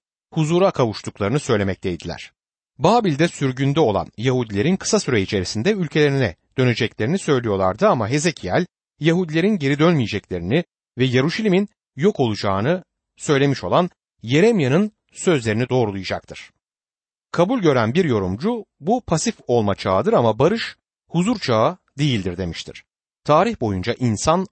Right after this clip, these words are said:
on beş bin savaşa katılmış ve sekiz bin barış antlaşması imzalamış olmasına karşın, beş ya da altı bin yıllık tarihte iki ya da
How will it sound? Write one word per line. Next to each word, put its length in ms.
on 300
beş 260
bin 180
savaşa 420
katılmış 500
ve 140
sekiz 460
bin 180
barış 420
antlaşması 600
imzalamış 600
olmasına 400
karşın, 440
beş 300
ya 120
da 200
altı 280
bin 140
yıllık 320
tarihte 540
iki 240
ya 160
da 200